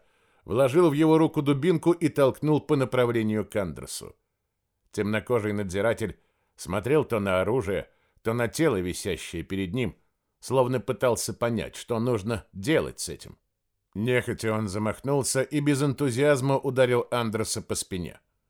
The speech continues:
Боль оказалась терпимой. На этом избиение закончилось. Момоа бросил дубинку в сторону и направился прочь из комнаты.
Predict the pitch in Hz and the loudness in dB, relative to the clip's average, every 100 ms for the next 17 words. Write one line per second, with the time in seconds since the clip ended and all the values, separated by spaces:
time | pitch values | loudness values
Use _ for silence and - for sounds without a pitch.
0 | _ _ _ _ - 120 185 175 156 143 | _ _ _ _ 0 6 6 6 -2 0
1 | 127 139 135 - 139 120 101 95 95 - | 0 0 -2 -4 -4 -4 -2 -2 -2 -6
2 | _ _ _ _ _ 101 110 127 120 117 | _ _ _ _ _ -2 2 2 0 -2
3 | 104 113 110 107 104 101 110 - 73 - | -2 0 0 0 -2 -4 -4 -6 -8 -10
4 | 60 - - _ _ _ - 127 151 165 | -14 -16 -20 _ _ _ -4 0 4 6
5 | 151 135 147 131 135 123 123 127 123 120 | 6 4 4 2 0 -2 0 0 -2 -2
6 | 107 - 127 123 117 110 107 113 110 107 | -6 0 2 4 2 0 0 0 0 0
7 | - 98 107 101 107 - 123 78 60 - | -2 -4 -4 -4 -4 -4 -4 -4 -6 -16